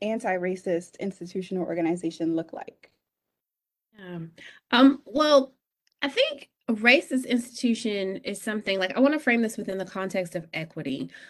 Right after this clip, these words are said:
Speaker 2: So an organization that does not allow every member of that organization to succeed, um, in, in equal measure, um,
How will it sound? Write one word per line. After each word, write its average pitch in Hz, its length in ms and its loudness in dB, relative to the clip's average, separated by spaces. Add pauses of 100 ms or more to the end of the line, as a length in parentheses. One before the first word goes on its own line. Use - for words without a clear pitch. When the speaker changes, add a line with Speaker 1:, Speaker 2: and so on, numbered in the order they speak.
Speaker 2:
So 202 720 2 (680)
an 220 220 0
organization 196 1300 2
that 185 580 0 (160)
does 202 240 -4
not 202 560 -2
allow 170 800 -4
every 196 300 -2
member 185 580 -4
of 175 160 -8
that 165 180 -4
organization 165 880 -4 (340)
to 214 140 -4
succeed, 170 960 -6 (320)
um, 160 460 -4 (280)
in, 170 320 -4
in 175 220 -6
equal 190 380 -6
measure, 165 520 -4 (380)
um, 156 440 -6